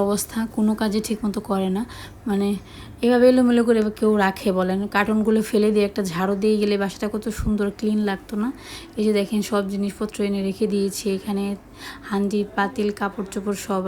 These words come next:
আছে। এরপর হচ্ছে রুমের মধ্যে ফার্নিচারগুলো রাখা হয়েছে। ফার্নিচার তো খুব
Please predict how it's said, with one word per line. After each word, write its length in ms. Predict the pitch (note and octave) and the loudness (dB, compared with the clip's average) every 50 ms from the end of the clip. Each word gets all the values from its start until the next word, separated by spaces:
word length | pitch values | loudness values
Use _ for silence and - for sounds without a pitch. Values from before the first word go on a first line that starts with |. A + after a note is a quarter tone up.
| F#3+ | -4
আছে। 240 | F#3 - - - A3+ A3 A3 - - - - - - - - - - - - - - - - - - - - - - - - - - - | -4 -6 -8 -6 -6 -6 -8 -8 -14 -18 -18 -20 -20 -20 -20 -20 -20 -20 -20 -20 -20 -20 -20 -20 -20 -20 -20 -20 -20 -20 -20 -12 -6 -4
এরপর 200 | A#3+ G#3+ A#3+ A3+ A3 A#3 | 0 2 2 4 4 4
হচ্ছে 280 | A#3 A3+ - - - A#3 A#3+ A3 | 2 2 2 0 2 4 4 4
রুমের 280 | A#3 A3+ A3+ A3+ A#3 A3+ A3+ A3 | 4 4 4 4 2 2 2 2
মধ্যে 260 | A3 G#3+ G3+ - - A#3 A3 - | 2 0 0 -2 -4 -4 -2 0
ফার্নিচারগুলো 600 | A3+ A3 G#3+ G#3+ G#3 - A3 G#3 G3+ A3 G#3+ G#3+ G#3 G3+ | 0 0 0 0 0 0 0 0 2 2 2 2 2 2
রাখা 180 | G3 G3 - A3+ A3 G#3+ | 0 -2 -2 0 0 2
হয়েছে। 260 | G#3 G3 F#3+ - A3 G#3 - | 2 0 0 0 -4 -4 -2
ফার্নিচার 400 | A3 G#3+ G#3 G#3 G#3 - A#3 A3 G#3+ - | 0 0 0 0 -2 -2 -4 -4 -4 -4
তো 40 | A3+ A3+ | -6 -4
খুব 140 | - A#3 | -4 -4